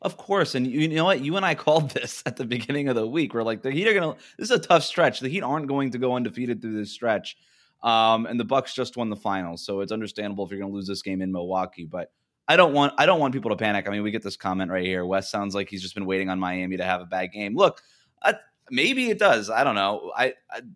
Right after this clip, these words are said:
but these are the same. The Heat. If you think the Heat are a perfect team, have fun, man. Like, these are just the, the issues we've been talking about all season long, and they just were bigger issues tonight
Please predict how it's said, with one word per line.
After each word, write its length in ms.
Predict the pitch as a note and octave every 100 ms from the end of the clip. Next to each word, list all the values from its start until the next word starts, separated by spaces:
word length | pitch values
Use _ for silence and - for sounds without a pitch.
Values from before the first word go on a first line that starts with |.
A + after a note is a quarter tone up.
| _
but 220 | - C#3+ D3+
these 180 | F#3+
are 40 | A#3+
the 100 | G3+
same. 240 | - F#3+ - _ _ _ _ -
The 100 | E3+
Heat. 240 | A#3 E3
If 120 | D#3
you 100 | F3
think 160 | A#3+ B3
the 80 | F#3
Heat 100 | G3
are 100 | D#3+
a 60 |
perfect 400 | - D#3+ D#3 C3+
team, 440 | - D#3 A#2 G#2+ G#2 _ _
have 240 | C#3+ F#3 D#3
fun, 300 | D3 G2+ G2
man. 260 | G#2 G2+
Like, 140 | G#2 G2
these 180 | C#3+
are 60 | F3
just 400 | D3+ C#3+ - -
the, 140 | C#3+
the 160 | C#3+ C#3+
issues 300 | D#3+ E3+ C3+
we've 140 | D3
been 100 | D#3
talking 320 | D#3 D3 C#3+ C3
about 180 | C3
all 140 | B2 A#2+
season 380 | C#3 B2+ A2 G#2+
long, 500 | D#3+ C#3+ A2 A2+ A#2 _ _ _ _
and 120 | C3 C#3
they 120 | D#3
just 240 | C#3+ D3
were 140 | D3+ D3+
bigger 380 | G2 B2+ C#3+
issues 520 | D3+ C#3 - C#3 C3 -
tonight 540 | B2+ A2+ E3 C#3 B2+